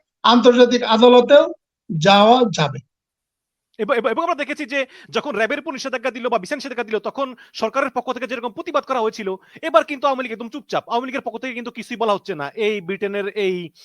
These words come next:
Speaker 2: রায়ের ব্যাপারে। এ, তো এ-, এটা হচ্ছে
Speaker 1: আওয়ামী
Speaker 2: অবস্থা।
Speaker 1: লীগের পক্ষ, আওয়ামী লীগের পক্ষ থেকে আর কি বলবে? এখন যেটা সমস্যা হলো যে পেটের ক্ষুধা হলো বড় ক্ষুধা। কাজী মিশন, আপনাকে যখন অনেক সময় বলি বা ফোন দিই, তখন আপনি বলেন যে, "আমি কাজে আছি।"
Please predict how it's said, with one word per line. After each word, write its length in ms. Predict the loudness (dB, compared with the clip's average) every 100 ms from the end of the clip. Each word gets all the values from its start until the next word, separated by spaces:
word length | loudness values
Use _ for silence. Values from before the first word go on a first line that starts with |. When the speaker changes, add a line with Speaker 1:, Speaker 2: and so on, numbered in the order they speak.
| _
Speaker 2:
রায়ের 300 | -2 0 0
ব্যাপারে। 420 | -4 -8 -8 -10 -14 _ _ _ -8
এ, 160 | -6 -6
তো 60 | -2
এ-, 260 | -2 -2
এটা 120 | -4 -2
হচ্ছে 200 | 4 8
Speaker 1:
আওয়ামী 140 | 8
Speaker 2:
অবস্থা। 160 | 8 6
Speaker 1:
লীগের 80 | 6
পক্ষ, 420 | 2 2 0 -4 -14 _ 0
আওয়ামী 220 | 4 8
লীগের 220 | 8 8 6
পক্ষ 280 | 2 4 4
থেকে 240 | 6 6
আর 100 | 6 4 -2 4
কি 220 | 6 8
বলবে? 260 | 6 6
এখন 260 | 2 6 6
যেটা 200 | 6 6
সমস্যা 460 | 4 4 4 6 4
হলো 160 | 6
যে 220 | 6 4 2 _ 4
পেটের 380 | 6 8 6 6
ক্ষুধা 260 | 4 6
হলো 300 | 6 8 8
বড় 320 | 8 6 6
ক্ষুধা। 320 | 4 2 0 2
কাজী 220 | 4 6
মিশন, 300 | 6 4 4
আপনাকে 320 | 2 4 4 6
যখন 160 | 6
অনেক 180 | 6 2
সময় 180 | 0 2
বলি 360 | 4 4 2 -4 _ _ 2
বা 120 | 4
ফোন 320 | 6 8 8 8
দিই, 300 | 6 4 -2 _ _ _ 4
তখন 240 | 6 8
আপনি 220 | 6 6
বলেন 240 | 6 6 6
যে, 60 |
"আমি 160 | 6 4 2 _ _ 2
কাজে 320 | 4 8 6
আছি।" 340 | 6 0 -6